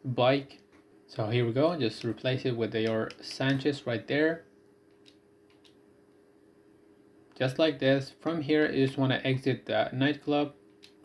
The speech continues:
All right, from here, we are just gonna go retire from C E O, register as a motorcycle club. And from here, you just wanna request the Sanchez.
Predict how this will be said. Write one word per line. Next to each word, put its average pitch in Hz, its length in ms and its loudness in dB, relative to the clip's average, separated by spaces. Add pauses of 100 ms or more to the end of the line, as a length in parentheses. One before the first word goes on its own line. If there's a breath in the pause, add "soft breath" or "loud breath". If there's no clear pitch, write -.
(100)
All 127 60 2
right, 113 180 4
from 147 200 2
here, 165 360 2 (500)
we 117 140 -2
are 120 280 2
just 120 220 -8
gonna 123 140 -4
go 113 140 0
retire 117 800 -4
from 117 220 -8
C 131 280 -4
E - 40 -6
O, 160 360 2
register 143 420 0
as 147 120 -10
a 123 60 0
motorcycle 135 560 -2
club. 165 340 -4 (1800)
And 147 300 2
from 147 160 2
here, 156 180 6
you 139 160 4
just 135 120 -4
wanna 143 420 0
request 139 580 -2
the 131 80 -6
Sanchez. - 800 -4